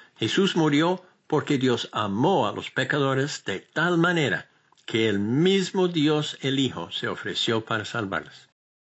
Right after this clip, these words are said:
Busque el culpable de la muerte de Jesús. Usted mismo es. Yo también. Por mi rebelión,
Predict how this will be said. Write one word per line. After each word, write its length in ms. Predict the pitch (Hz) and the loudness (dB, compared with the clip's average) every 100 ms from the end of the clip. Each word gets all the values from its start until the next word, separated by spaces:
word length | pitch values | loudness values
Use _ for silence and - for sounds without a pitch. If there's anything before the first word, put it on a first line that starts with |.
| _ _ _ _ _ _ - | _ _ _ _ _ _ 0
Busque 340 | 120 - 147 | 0 2 0
el 120 | 135 | 0
culpable 680 | - 123 - 147 160 165 170 | 0 -2 0 0 2 2 0
de 160 | 151 110 | 0 0
la 120 | 104 | 0
muerte 420 | 113 143 165 175 | 2 0 0 -2
de 120 | 156 | -2
Jesús. 540 | 110 110 - 208 226 - _ _ _ _ _ | -4 -4 0 0 0 -8 _ _ _ _ _
Usted 340 | - 120 - 202 | -6 -2 2 2
mismo 600 | 190 226 240 170 139 113 | 4 4 4 4 2 2
es. 320 | 78 - - _ _ _ _ - | -2 -6 -14 _ _ _ _ -14
Yo 320 | 90 107 123 | -4 0 0
también. 500 | 127 104 90 78 - _ _ _ _ _ | 0 -2 -2 -4 -8 _ _ _ _ _
Por 180 | - 117 | -2 2
mi 160 | 123 120 | 2 2
rebelión, 840 | 104 101 92 90 98 131 117 92 | 2 2 0 0 0 2 0 -4